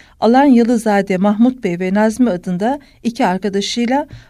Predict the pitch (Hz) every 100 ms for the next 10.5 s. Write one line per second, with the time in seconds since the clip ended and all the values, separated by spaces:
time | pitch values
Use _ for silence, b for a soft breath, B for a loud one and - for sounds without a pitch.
0 | B 247 320 359 240 240 240 233 220 233
1 | 233 240 247 254 214 180 196 202 - 247
2 | 262 262 - 180 185 175 180 185 196 202
3 | 240 254 262 B B B 285 277 277 262
4 | 247 208 170 - 175 170 170 175 180 -
5 | _ b b b b b - 262 247 240
6 | 226 220 214 208 208 - 202 208 208 214
7 | - 233 254 262 262 254 - 196 196 202
8 | - 247 254 202 202 226 190 180 - 233
9 | 233 226 233 226 190 220 214 196 202 -
10 | - 170 170 160 -